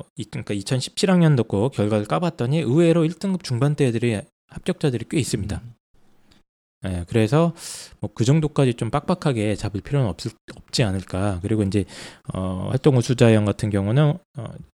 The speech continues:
Speaker 1: 뭐 충원율, 이제 추가 합격자가 그 전공 전체 인원의 오십 프로에서 팔십 프로까지
Speaker 2: 음.
Speaker 1: 발생을 하거든요. 예, 그런 걸 감안을 한다면 일 단계만 넘어가면 거의 뭐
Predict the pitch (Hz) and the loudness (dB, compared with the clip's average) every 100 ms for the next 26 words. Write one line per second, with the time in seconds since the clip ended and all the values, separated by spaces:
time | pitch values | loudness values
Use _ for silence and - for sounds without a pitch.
0 | _ 139 104 - 180 180 160 101 131 139 | _ -12 -12 -4 4 6 6 4 0 -2
1 | 90 90 87 _ _ - 180 180 165 - | -4 -6 -6 _ _ 0 2 2 -2 -2
2 | 120 113 113 82 82 - 90 95 - _ | 0 2 2 -2 -8 -6 -6 -8 -20 _
3 | _ _ - 107 117 117 107 101 110 110 | _ _ -4 -2 2 0 0 -2 -4 0
4 | 120 98 104 101 95 _ - - - 104 | 0 0 -2 -4 -6 _ -20 -20 -2 0
5 | 135 - 120 107 101 98 - 185 - - | 0 -2 -2 0 0 -4 -2 -2 -4 -2
6 | 156 120 101 92 101 92 98 104 151 127 | -2 0 -2 -4 -6 -2 0 2 2 2
7 | 95 151 - - - _ - 87 104 107 | 0 -2 -4 -14 -20 _ -10 -4 0 0
8 | 107 101 98 95 98 123 135 127 147 123 | 0 0 -2 -2 0 0 0 2 2 2
9 | 196 190 165 151 104 113 139 101 143 110 | 2 2 4 2 2 2 2 2 0 0
10 | - _ _ _ - 113 120 104 92 90 | -6 _ _ _ -2 2 2 0 -4 -8